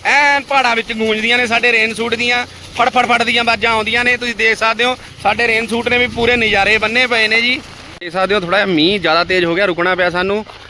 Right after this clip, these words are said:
ਤੇ ਬਹੁਤ ਜ਼ਿਆਦਾ, ਤੀਹ ਕੁ ਕਿਲੋਮੀਟਰ ਰਹਿ ਗਿਆ ਰਿਸ਼ੀਕੇਸ਼ ਸਾਡਾ ਜੀ। ਕੁਦਰਤ ਦੇ ਆਪਾਂ ਤੁਹਾਨੂੰ ਰੰਗ ਦਿਖਾ ਰਹੇ ਹਾਂ ਵੀ ਕੀ ਕੁਛ ਕੁਦਰਤ ਖੇਲਦੀ ਆ। ਤੇ ਇੱਧਰਲੇ ਪਾਸੇ ਕੁਛ ਹੋਰ ਵੀ ਖੇਡ ਰਹੇ ਆ, ਉਹ ਵੀ ਦਿਖਾਈਏ ਤੁਹਾਨੂੰ ਆਪਾਂ। ਤੁਸੀਂ ਲੰਗੂਰ ਚਿੱਟੇ ਚਿੱਟੇ ਐਨ ਲੰਬੀਆਂ ਪੂੰਛਾਂ ਵਾਲੇ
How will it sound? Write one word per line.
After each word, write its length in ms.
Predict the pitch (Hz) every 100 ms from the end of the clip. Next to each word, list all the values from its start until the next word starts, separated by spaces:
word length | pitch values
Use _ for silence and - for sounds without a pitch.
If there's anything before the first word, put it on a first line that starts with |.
| - - - -
ਤੇ 480 | 180 175 175 170 170
ਬਹੁਤ 260 | 156 165 220
ਜ਼ਿਆਦਾ, 320 | 208 202 208 202 - -
ਤੀਹ 140 | 202 233
ਕੁ 60 |
ਕਿਲੋਮੀਟਰ 420 | 226 226 220 208 202
ਰਹਿ 180 | 196
ਗਿਆ 120 | 233 226
ਰਿਸ਼ੀਕੇਸ਼ 400 | 190 214 220 196
ਸਾਡਾ 280 | 202 208
ਜੀ। 100 | 220 208
ਕੁਦਰਤ 340 | 214 214 214
ਦੇ 140 | 208
ਆਪਾਂ 200 | 208 214
ਤੁਹਾਨੂੰ 260 | 196 196 208
ਰੰਗ 240 | 180 175 185
ਦਿਖਾ 280 | 170 151
ਰਹੇ 140 | 156 190
ਹਾਂ 80 | 202
ਵੀ 100 | 202
ਕੀ 200 | 202 196
ਕੁਛ 160 | 202
ਕੁਦਰਤ 320 | 180 180 180 175
ਖੇਲਦੀ 500 | - 160 233 220 220
ਆ। 160 | 208 196 - - _ -
ਤੇ 100 | 196
ਇੱਧਰਲੇ 280 | 190 233 226
ਪਾਸੇ 280 | 214 220
ਕੁਛ 160 | 208 196
ਹੋਰ 240 | 190 190
ਵੀ 80 | 202
ਖੇਡ 220 | 185 196
ਰਹੇ 200 | 220 226
ਆ, 80 | 220
ਉਹ 80 | 214
ਵੀ 80 | 226
ਦਿਖਾਈਏ 380 | 214 180 180 190
ਤੁਹਾਨੂੰ 240 | 190 190
ਆਪਾਂ। 180 | 190 202
ਤੁਸੀਂ 160 | 202
ਲੰਗੂਰ 420 | 208 185 165 190 190
ਚਿੱਟੇ 260 | 190 208
ਚਿੱਟੇ 340 | 196 196 208 196
ਐਨ 500 | 196 247 240 240 233
ਲੰਬੀਆਂ 340 | 202 202 208 208
ਪੂੰਛਾਂ 380 | 202 196 208
ਵਾਲੇ 260 | 139 143 98